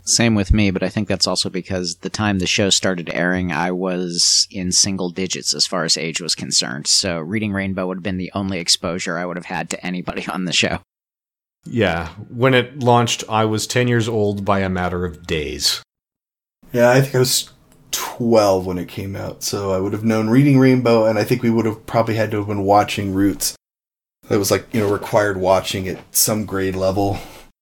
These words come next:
Speaker 2: Okay. We've got Denise Crosby, who made it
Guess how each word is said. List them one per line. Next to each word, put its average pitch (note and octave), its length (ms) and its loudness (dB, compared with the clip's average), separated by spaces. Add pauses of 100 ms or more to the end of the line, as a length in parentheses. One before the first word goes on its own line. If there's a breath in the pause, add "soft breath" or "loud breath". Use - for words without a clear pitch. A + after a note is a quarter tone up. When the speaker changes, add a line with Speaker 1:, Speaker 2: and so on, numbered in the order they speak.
Speaker 2:
Okay. - 300 0 (840)
We've A2+ 280 0
got A2+ 440 2
Denise A#2 320 0
Crosby, A#2+ 520 2
who B2 140 -2
made A#2 220 4
it A2+ 220 0